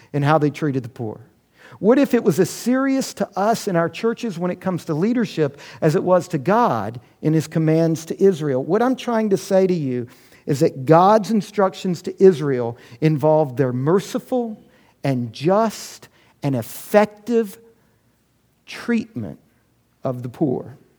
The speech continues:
And yet Israel continued to neglect the poor.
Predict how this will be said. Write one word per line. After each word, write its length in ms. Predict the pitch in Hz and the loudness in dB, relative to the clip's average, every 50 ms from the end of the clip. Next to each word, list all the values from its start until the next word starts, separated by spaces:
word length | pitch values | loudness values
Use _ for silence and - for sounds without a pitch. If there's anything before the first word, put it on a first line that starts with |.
| _ _ _ _ _ _ _ _ _ _ _ _ _ _ _ _ _ | _ _ _ _ _ _ _ _ _ _ _ _ _ _ _ _ _
And 160 | 156 165 175 | 0 2 8
yet 320 | 175 202 214 202 208 - | 8 8 8 8 4 -2
Israel 640 | 220 240 240 180 170 165 156 147 147 143 143 139 143 - _ _ _ _ _ _ _ _ _ _ | -2 -2 -2 -4 -6 -6 -4 -2 -2 -2 -4 -6 -10 -16 _ _ _ _ _ _ _ _ _ _
continued 1160 | - - 170 156 139 - - _ - - - 247 294 285 262 220 165 120 - - 98 - - _ _ _ _ _ _ _ _ _ - | -10 -6 -4 -4 -6 -8 -10 _ -14 -6 0 2 4 4 4 4 4 2 -4 -10 -12 -12 -16 _ _ _ _ _ _ _ _ _ -8
to 120 | - 160 | -6 -4
neglect 960 | 147 143 147 143 127 120 135 143 170 208 202 156 98 - - _ _ - - _ _ _ _ _ _ | -2 0 0 -2 -2 -4 -6 -2 2 2 2 2 0 -6 -14 _ _ -20 -20 _ _ _ _ _ _
the 80 | 156 | -16
poor. 440 | 127 - - 185 151 - - - - | -10 -4 -2 -2 -2 -4 -8 -14 -20